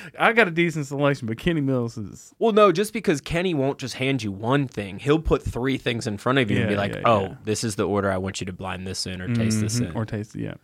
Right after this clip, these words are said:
Speaker 1: Mm-hmm.
Speaker 2: And you're
Speaker 1: Or
Speaker 2: like,
Speaker 1: I'm gonna
Speaker 2: "I"
Speaker 1: give you a blind, and it'd be three headbangers. "Oh," like, "paga, paga, paga," and you're like, "What the fuck?" Your con-, palate's confused. <laughs> You don't know
Speaker 2: Or
Speaker 1: what
Speaker 2: he's like,
Speaker 1: you're
Speaker 2: "Oh,
Speaker 1: drinking.
Speaker 2: yeah, we're gonna taste a little bit of, like, dusty turkey," and you come over and it's just, like,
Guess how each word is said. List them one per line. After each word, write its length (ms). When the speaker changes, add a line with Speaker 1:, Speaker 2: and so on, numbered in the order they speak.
Speaker 1:
Mm-hmm. 260
Speaker 2:
And 80
you're 80
Speaker 1:
Or 260
Speaker 2:
like, 20
Speaker 1:
I'm 120
gonna 60
Speaker 2:
"I" 40
Speaker 1:
give 140
you 100
a 40
blind, 520
and 120
it'd 180
be 220
three 760
headbangers. 1160
"Oh," 140
like, 280
"paga, 240
paga, 260
paga," 300
and 140
you're 100
like, 260
"What 280
the 140
fuck?" 220
Your 160
con-, 260
palate's 340
confused. 760
<laughs> 180
You 100
don't 340
know 200
Speaker 2:
Or 140
Speaker 1:
what 80
Speaker 2:
he's 120
like, 120
Speaker 1:
you're 100
Speaker 2:
"Oh, 120
Speaker 1:
drinking. 180
Speaker 2:
yeah, 140
we're 120
gonna 140
taste 300
a 60
little 200
bit 140
of, 100
like, 240
dusty 380
turkey," 480
and 100
you 60
come 220
over 260
and 100
it's 140
just, 220
like, 220